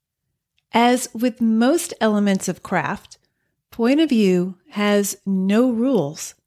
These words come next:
just intriguing and sometimes perplexing possibilities. We can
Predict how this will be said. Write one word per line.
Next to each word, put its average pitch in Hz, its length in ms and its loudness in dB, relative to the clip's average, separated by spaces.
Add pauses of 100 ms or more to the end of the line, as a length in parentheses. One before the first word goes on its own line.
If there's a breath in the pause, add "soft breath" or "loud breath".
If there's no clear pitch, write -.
(340)
just 254 440 -2 (320 soft breath)
intriguing 214 960 0
and 262 200 0
sometimes 285 920 0
perplexing 233 1300 -2 (260 soft breath)
possibilities. 190 1080 -2 (580)
We 262 180 -2
can 240 340 0